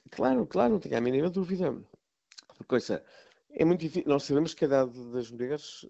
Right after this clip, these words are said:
eh, a, a idade, eh, em que a mulher tem os filhos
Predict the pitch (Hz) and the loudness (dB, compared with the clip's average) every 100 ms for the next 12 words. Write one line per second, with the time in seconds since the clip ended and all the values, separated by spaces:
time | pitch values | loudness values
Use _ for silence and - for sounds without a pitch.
0 | - 131 127 123 120 - 107 95 104 101 | -8 -4 -2 -2 -4 -4 -6 -2 -2 2
1 | 113 107 - - 110 101 95 95 - _ | 2 0 -6 -12 -8 -6 -8 -12 -20 _
2 | _ - - - - 104 117 107 110 104 | _ -20 -20 -12 -8 -4 -2 2 4 2
3 | - 127 110 104 - 135 180 - | 0 2 2 2 -4 -6 -6 -8